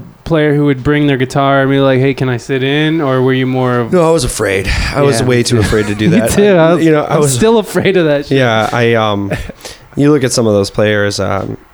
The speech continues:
Speaker 2: and they just, they're just really, really good. And
Speaker 1: Claude Black, he died, right?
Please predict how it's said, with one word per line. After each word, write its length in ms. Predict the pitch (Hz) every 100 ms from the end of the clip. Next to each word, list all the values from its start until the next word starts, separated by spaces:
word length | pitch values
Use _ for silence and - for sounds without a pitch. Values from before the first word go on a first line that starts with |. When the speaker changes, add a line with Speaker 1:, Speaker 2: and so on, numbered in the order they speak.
| - -
Speaker 2:
and 180 | 110 104
they 120 | 104
just, 480 | 98 107 - - -
they're 160 | 107 107
just 260 | 107 101 -
really, 460 | 104 107 120 117
really 260 | 107 107 98
good. 400 | 104 104 98 92
And 320 | 98 101 - - -
Speaker 1:
Claude 380 | - 220 240 185
Black, 400 | 202 208 208 -
he 240 | 135 202
died, 420 | 160 135 127 117
right? 360 | 127 127 131